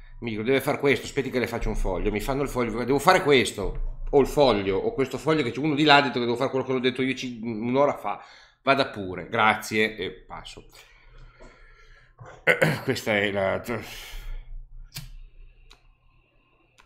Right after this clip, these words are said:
No, non so in tut-, in tutte le regioni, a Torino ci stanno mettendo una vita a fare, a fare i passaporti.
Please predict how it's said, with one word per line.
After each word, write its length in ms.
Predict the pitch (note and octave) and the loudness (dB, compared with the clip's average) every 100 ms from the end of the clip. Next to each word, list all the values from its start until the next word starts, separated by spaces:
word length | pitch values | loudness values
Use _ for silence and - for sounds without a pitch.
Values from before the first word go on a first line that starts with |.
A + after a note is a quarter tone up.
| _ _ _ _ _ _ _ _ _ _ _ _ _ _ _ - - - - - - - - - - | _ _ _ _ _ _ _ _ _ _ _ _ _ _ _ -20 -18 -18 -20 -18 -16 -14 -14 -10 2
No, 120 | D#3 | 6
non 160 | D#3+ | 6
so 160 | D3+ F3+ | 6 6
in 120 | E3+ | 6
tut-, 280 | C3 C3+ - | 2 -4 -2
in 160 | B2 - | 0 -2
tutte 240 | B2 B2+ | -4 0
le 80 | B2 | 0
regioni, 380 | A2 A2 B2+ C#3 | 0 0 2 2
a 100 | C3 | 2
Torino 340 | C#3 B2+ B2+ | 2 4 4
ci 100 | A#2+ | 2
stanno 160 | G#2 A2 | -2 0
mettendo 320 | A2 A2 A2 | 0 0 -2
una 120 | G#2+ | 0
vita 300 | F#2+ F2 G2 | -2 -6 -8
a 40 | F#2 | -8
fare, 580 | G#2 F2 F2+ F2 F2 | -6 -6 -6 -6 -6
a 80 | F2 | -8
fare 160 | G2+ G2 | -6 -10
i 60 | |
passaporti. 760 | F#2+ F#2+ G2 - F2+ F2 - | -8 -8 -10 -8 -10 -10 -12